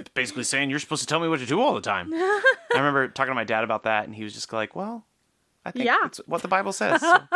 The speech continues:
Speaker 2: Oh, man.
Speaker 1: But I remember seeing that little
Speaker 2: Actually,
Speaker 1: train and being offended every, every day.
Speaker 2: Uh-huh. Our s-,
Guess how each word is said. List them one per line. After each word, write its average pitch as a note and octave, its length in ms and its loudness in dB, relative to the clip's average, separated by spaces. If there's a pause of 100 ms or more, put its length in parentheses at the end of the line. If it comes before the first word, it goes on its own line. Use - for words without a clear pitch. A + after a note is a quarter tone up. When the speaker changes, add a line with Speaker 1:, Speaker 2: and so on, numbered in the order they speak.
(1160)
Speaker 2:
Oh, A#3 240 -4
man. F#3+ 320 -10
Speaker 1:
But - 60 2
I B2+ 40 2
remember C3 220 0
seeing C3+ 200 -2
that B2+ 80 0
little B2+ 140 0
Speaker 2:
Actually, - 100 -8
Speaker 1:
train A#2+ 200 0
and A2+ 80 -2
being A2+ 140 0
offended G#2 340 -2
every, G#2+ 280 -6
every A2 200 0
day. F#2+ 140 -2
Speaker 2:
Uh-huh. A3+ 600 -6 (200)
Our A#3+ 200 -2
s-, - 440 -14